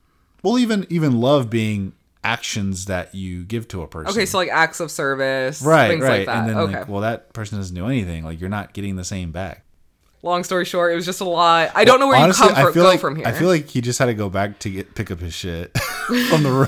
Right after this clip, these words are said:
Speaker 1: room.
Speaker 2: <laughs>
Speaker 1: So he's like, "Well, I might as well go
Speaker 2: Well,
Speaker 1: drop this shit
Speaker 2: bye.
Speaker 1: off."
Speaker 2: Yeah, and she's already packing, so was her flight, like, the next day anyway?
Speaker 1: Well, they said that they were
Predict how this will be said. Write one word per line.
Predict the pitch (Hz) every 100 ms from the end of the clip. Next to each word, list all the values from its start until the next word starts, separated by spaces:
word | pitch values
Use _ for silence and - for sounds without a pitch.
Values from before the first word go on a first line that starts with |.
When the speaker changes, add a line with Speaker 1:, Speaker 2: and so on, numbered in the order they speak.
| -
Speaker 1:
room. | 156 262 143 269 - 262
Speaker 2:
<laughs> | - - 311 -
Speaker 1:
So | -
he's | 135 160 127
like, | 117
"Well, | 110 107
I |
might | 107
as | 117 107
well | 101
go | 165
Speaker 2:
Well, |
Speaker 1:
drop | 156 170
this | 101
shit | -
Speaker 2:
bye. | 160 175 156 185 -
Speaker 1:
off." | 226 277 294 - - _ _ -
Speaker 2:
Yeah, | 320
and | 247
she's | - 262
already | 262 233 214
packing, | 220 185 190 190
so | - 185
was | 180 175
her | 226 247
flight, | - 160 190
like, | 143 165
the | 160
next | 151 156
day | 165 160
anyway? | 120 147 180 214 247
Speaker 1:
Well, | 139
they | 143 135
said | - 160 190
that | 170 127
they | 120
were | 113 98